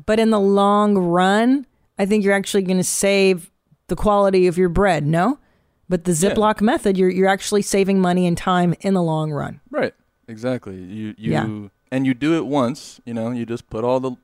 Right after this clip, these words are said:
Speaker 2: the bread into a bag and then you zip it. And now whenever you want it, you take it out, you zip it, it's done. So
Speaker 1: It's
Speaker 2: it, in,
Speaker 1: fresh.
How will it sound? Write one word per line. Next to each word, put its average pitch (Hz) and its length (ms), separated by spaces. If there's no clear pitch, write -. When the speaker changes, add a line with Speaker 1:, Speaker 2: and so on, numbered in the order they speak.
Speaker 2:
the 120 140
bread 135 560
into 117 340
a 123 40
bag 135 440
and 110 160
then 113 100
you 110 80
zip 135 280
it. 143 180
And 110 160
now 123 320
whenever 123 400
you 117 180
want 165 260
it, - 100
you 120 80
take 131 220
it 123 60
out, 147 200
you 110 100
zip 131 260
it, - 100
it's 104 120
done. 104 300
So 131 160
Speaker 1:
It's - 120
Speaker 2:
it, - 60
in, 139 60
Speaker 1:
fresh. - 420